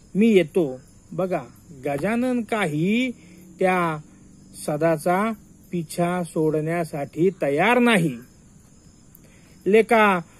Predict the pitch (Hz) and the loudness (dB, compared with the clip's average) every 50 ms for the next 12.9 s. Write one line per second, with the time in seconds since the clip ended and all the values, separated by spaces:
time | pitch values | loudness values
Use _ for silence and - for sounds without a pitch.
0 | - _ - - 180 185 185 170 156 - - 233 240 247 254 254 254 254 254 233 | -20 _ -6 -2 2 2 2 2 2 0 -2 2 4 6 8 8 10 10 10 8
1 | 220 185 170 160 - - - - - _ - _ - - - 170 196 226 247 254 | 8 6 4 0 -4 -12 -20 -20 -20 _ -20 _ -20 -8 2 4 4 6 6 6
2 | 240 226 214 175 - _ - 240 240 247 247 247 233 208 - - - - - - | 6 6 4 2 -2 _ -4 0 0 2 2 0 -2 -4 -8 -16 -20 -20 -20 -20
3 | _ - - - - 202 190 180 180 208 226 233 226 190 165 - - 285 302 294 | _ -20 -14 -2 2 4 6 6 6 4 4 4 2 0 -2 -2 0 2 2 4
4 | 320 339 339 330 262 - - - _ - - - - - - - - - - - | 4 4 6 6 4 4 0 -6 _ -20 -20 -20 -20 -20 -20 -20 -20 -20 -8 -2
5 | 185 175 170 175 190 208 202 185 180 175 165 208 247 277 262 - - - - - | 0 0 2 2 2 2 2 2 2 4 6 6 6 6 4 -2 -10 -20 -14 -2
6 | - 165 151 147 143 147 175 180 143 117 110 - - - - - - - - - | 2 2 4 4 4 4 2 2 2 0 -4 -10 -18 -20 -20 -20 -20 -20 -20 -20
7 | - - - - - - - - - - - - - - - - 170 - 226 233 | -20 -20 -20 -20 -20 -20 -20 -20 -20 -20 -20 -20 -20 -20 -12 -10 -8 -6 -2 -2
8 | 226 220 226 220 202 220 190 208 220 214 214 208 185 170 160 156 - - _ _ | 0 0 -2 -2 -4 -6 -4 -2 0 0 0 0 0 0 -2 -4 -8 -16 _ _
9 | - _ - 165 143 160 156 151 151 185 226 240 233 233 220 208 196 196 180 151 | -20 _ -16 -8 0 2 2 2 4 2 2 2 2 0 2 2 2 4 2 2
10 | 135 131 127 - - - - - - - - - 185 170 160 196 202 202 214 208 | -2 -4 -10 -16 -20 -20 -20 -20 -20 -18 -6 -2 -2 0 0 2 0 2 0 -2
11 | 175 - 190 165 160 165 185 185 - - 262 214 202 185 156 - 196 180 180 156 | 0 2 4 4 6 6 4 4 2 -2 -2 0 0 0 0 0 2 2 2 2
12 | 143 - - 147 143 143 139 143 139 123 117 110 110 107 104 104 107 117 | 0 -2 -6 -6 -4 -4 -4 -4 -4 -6 -6 -10 -12 -14 -16 -18 -20 -20